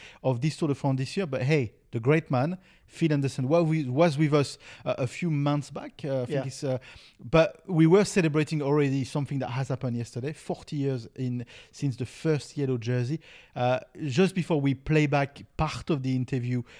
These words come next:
Speaker 1: of what we've done a, a few months back, just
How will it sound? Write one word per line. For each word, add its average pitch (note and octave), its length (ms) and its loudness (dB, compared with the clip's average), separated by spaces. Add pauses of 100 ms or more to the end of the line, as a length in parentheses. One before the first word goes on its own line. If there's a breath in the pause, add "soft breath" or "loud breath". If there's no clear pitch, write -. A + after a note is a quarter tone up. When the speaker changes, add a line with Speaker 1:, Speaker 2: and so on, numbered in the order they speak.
(100)
Speaker 1:
of A#2+ 220 -4
what C3 160 -6
we've A#2+ 220 -4
done A#2 280 -2
a, A#2 200 -6
a A#2 40 -4
few C3 200 -6
months A#2 220 -2
back, D3+ 260 -4 (640 loud breath)
just - 220 -6